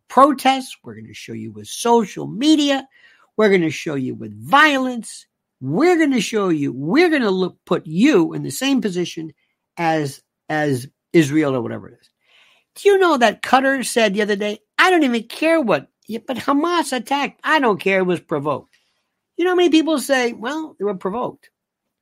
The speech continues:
Wait a minute. Wait a minute. Taking hostages and attacking, killing people, but so what? This is, this is the mentality. I'm not asking you to agree with it,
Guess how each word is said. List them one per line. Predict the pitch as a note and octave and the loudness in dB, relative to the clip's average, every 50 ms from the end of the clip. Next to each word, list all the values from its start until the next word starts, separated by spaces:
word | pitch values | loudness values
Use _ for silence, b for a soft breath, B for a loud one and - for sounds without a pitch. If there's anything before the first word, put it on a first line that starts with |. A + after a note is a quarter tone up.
| _ _ _ _ _ _ _ _ _ _ _ _ _ | _ _ _ _ _ _ _ _ _ _ _ _ _
Wait | C#4 C#4+ C4+ G3 | -4 0 0 0
a | D3 A2+ | 0 -2
minute. | A2 - - _ _ | -6 -12 -20 _ _
Wait | E3+ F#3+ F3+ C3+ A#2 | -6 -4 -4 -4 -4
a | |
minute. | - - _ _ _ _ _ | -8 -14 _ _ _ _ _
Taking | - - A#3+ C#4+ C4 - G#3+ F3 D3 | -4 -2 -2 -2 -2 -2 -2 -4 -4
hostages | A#2+ - - - - A#3+ C4+ C4 - - D#4 C#4+ C4 D4 D#4 D#4 D#4 D4+ C4 - - _ _ - | -4 -6 -8 -4 -2 -2 -2 -2 -2 -4 -6 -4 -2 -2 -2 -2 -2 -4 -6 -10 -14 _ _ -2
and | F3 F3 D#3+ D3+ C3+ C3+ - - | 0 0 0 0 -2 -8 -10 -12
attacking, | D3 C#3 - - - A#3 C#4 C#4+ C#4 C4 A3+ F3+ C#3 | -12 -12 -8 -6 -4 -4 -4 -4 -6 -6 -8 -8 -8
killing | - - D4 D4+ C#4+ A#3+ G#3+ F#3+ F3 | -6 -6 -6 -4 -4 -4 -4 -6 -6
people, | - B3 D4 D#4 C4+ - D4+ C#4+ C4 | -6 -4 -4 -4 -4 -6 -8 -8 -8
but | A#3 A3 G3+ - _ _ _ _ _ _ _ _ _ _ _ _ - | -8 -10 -12 -14 _ _ _ _ _ _ _ _ _ _ _ _ -10
so | - D#4 D4 | -6 -6 -4
what? | D4 D4+ B3+ - - _ _ _ _ _ _ _ _ _ - | -4 -4 -6 -6 -10 _ _ _ _ _ _ _ _ _ 0
This | D#4+ D#4 - D#4 | 2 2 2 2
is, | D4 A#3+ | 0 -2
this | A3+ C#4 C#4 C4+ | -2 -2 -2 -2
is | D4 C#4 | -2 -2
the | D4 D4 | -2 -2
mentality. | D4 D4 D4 C4+ D#4 E4 F#4 F#4+ F#4 C4+ - - _ _ _ _ _ _ _ _ _ _ _ _ _ _ _ _ _ _ _ _ _ _ _ _ - | 0 -2 0 0 0 0 0 -2 -2 -4 -6 -12 _ _ _ _ _ _ _ _ _ _ _ _ _ _ _ _ _ _ _ _ _ _ _ _ -4
I'm | G3 A3+ | -2 0
not | C4 C#4+ C#4 | 2 2 2
asking | C#4 C#4 C#4 B3+ - - C4 B3+ | 2 2 0 0 -2 -4 -6 -4
you | B3+ C4 B3+ | -2 -2 -2
to | B3+ B3+ | 0 0
agree | B3 A#3 B3+ D#4 E4+ F4+ E4 | -2 -2 -2 -2 0 0 0
with | C#4 F#3 C#3 | 0 0 -2
it, | - - | -4 -10